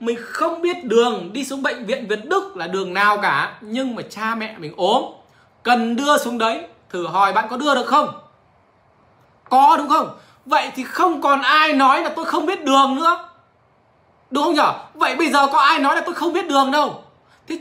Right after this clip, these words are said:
cho nên là đừng bao giờ nói là "Tôi không biết cả. Tôi không biết làm đâu, em không biết làm đâu. Khó lắm anh ạ. Em không có kinh nghiệm đâu, em không có kỹ năng đâu." Thế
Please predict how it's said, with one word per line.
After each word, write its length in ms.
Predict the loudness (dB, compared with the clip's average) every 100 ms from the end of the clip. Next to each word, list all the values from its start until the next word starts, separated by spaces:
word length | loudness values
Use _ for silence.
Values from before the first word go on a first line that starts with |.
| -2
cho 260 | 2 4
nên 320 | 4 2 2 0
là 60 |
đừng 300 | -2 -4 0
bao 240 | 2 4 4
giờ 400 | 4 4 2 -4 -18 _ _ _ -6
nói 300 | 2 4 2 -2
là 120 | -10 -6
"Tôi 120 | -6
không 400 | -4 -2 -2 0
biết 160 | 0 0 0
cả. 120 | -8 -8 _ _ _ _ _ _ -14
Tôi 120 | -8
không 260 | -8 -6 -4
biết 200 | -4 0
làm 320 | 2 2 0
đâu, 280 | 0 0 -4 -14
em 120 | -10 -4
không 240 | -2 -2
biết 180 | -2 0
làm 340 | 2 2 2
đâu. 340 | 2 0 -2 -10 _ _ _
Khó 440 | -6 2 6 6
lắm 320 | 4 0 -2 -6
anh 200 | -10 -12
ạ. 80 | -14 _ _ _
Em 80 | -12
không 160 | -8 -6
có 80 | -4
kinh 240 | -2 -2 -2
nghiệm 300 | -2 -4 -2
đâu, 240 | -2 -2 -8 -20 -12
em 100 | -10
không 180 | -6 -2
có 120 | -2 0
kỹ 200 | 0 2
năng 260 | 2 2
đâu." 280 | 0 0 -4
Thế 80 | -10